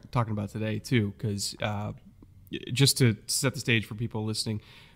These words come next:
when we're talking about handcuffs, we don't mean it in the sense of, uh, of, like, fantasy football where somebody gets hurt and then you have, like, their backup on your bench that you plug in. We're more speaking, uh, in draft terms of if you miss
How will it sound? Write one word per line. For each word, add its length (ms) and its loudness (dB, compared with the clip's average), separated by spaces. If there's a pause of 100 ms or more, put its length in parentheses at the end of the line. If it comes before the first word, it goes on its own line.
when 140 8
we're 80 8
talking 240 6
about 140 4
handcuffs, 600 2
we 80 0
don't 220 0
mean 200 2
it 160 -2
in 120 -2
the 60 -2
sense 540 0
of, 480 -6
uh, 260 -8
of, 160 -10
like, 140 -8
fantasy 300 0
football 340 -6
where 80 -4
somebody 300 -4
gets 200 -6
hurt 340 4 (540)
and 100 6
then 120 6
you 120 0
have, 260 -2
like, 180 -8
their 120 -8
backup 760 -4
on 240 -2
your 120 -6
bench 380 -6
that 80 -10
you 100 -10
plug 300 -4
in. 160 -4
We're 80 2
more 240 2 (460)
speaking, 560 4 (120)
uh, 220 -4
in 100 0
draft 360 2
terms 280 -2
of 140 -6 (380)
if 200 6
you 140 6
miss 400 6